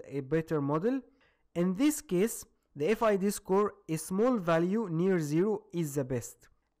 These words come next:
A larger value is bad. So they are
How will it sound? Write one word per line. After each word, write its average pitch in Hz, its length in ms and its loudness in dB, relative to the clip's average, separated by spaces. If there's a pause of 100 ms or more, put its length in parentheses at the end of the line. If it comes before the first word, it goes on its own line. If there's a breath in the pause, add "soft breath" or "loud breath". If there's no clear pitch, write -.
(140)
A - 20 -4
larger 220 380 4
value 160 400 2
is 135 180 -4
bad. 123 280 -6 (340)
So 185 240 -2
they 185 160 0
are 185 340 0